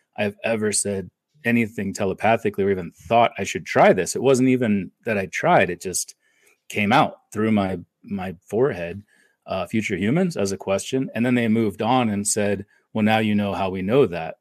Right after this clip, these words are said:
thought," uh, in parentheses. So, so I, I talked about this a little bit in New York City conference that, uh, Jay and James and Leslie put on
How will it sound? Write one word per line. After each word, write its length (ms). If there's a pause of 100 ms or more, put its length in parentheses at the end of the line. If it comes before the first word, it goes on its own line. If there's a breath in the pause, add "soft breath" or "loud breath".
(220)
thought," 360 (460)
uh, 200 (160)
in 160
parentheses. 720 (400 soft breath)
So, 420
so 440 (120)
I, 200
I 20
talked 300
about 240
this 180
a 40
little 180
bit 240
in 260
New 140
York 200
City 340
conference 760
that, 260 (360)
uh, 320
Jay 460
and 200 (100)
James 480
and 80
Leslie 360
put 260
on 300